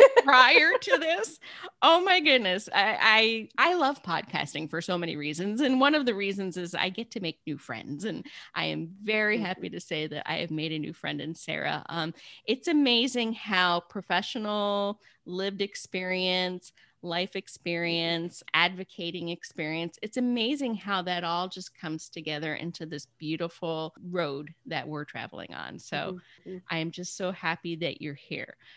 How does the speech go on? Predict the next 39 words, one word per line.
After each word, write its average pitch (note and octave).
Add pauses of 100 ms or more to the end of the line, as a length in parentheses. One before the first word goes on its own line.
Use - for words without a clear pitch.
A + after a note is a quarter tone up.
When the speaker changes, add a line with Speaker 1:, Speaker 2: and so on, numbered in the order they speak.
(200)
Speaker 2:
So B3
Sarah, D3+
I C#4
was B3+
able A3
to A#3
hear G#3
a F#3+
little F#3+
bit F3
about, E3+ (140)
uh, D#3+
Looking G#3
Forward E3+
Life E3
Coaching E3 (120)
and F#3+
your E3+
wonderful F3
presentation D#3+
in D#3
ProofCon. - (400)
Can D4+
you F#4
share D4
with C4+
our A#3+
audience, F3+
um, F3
your G#3+
background G3+
and F3+
your F#3
work F3+
prior G3
to, G3
uh, F3+
Looking F#3+
Forward? -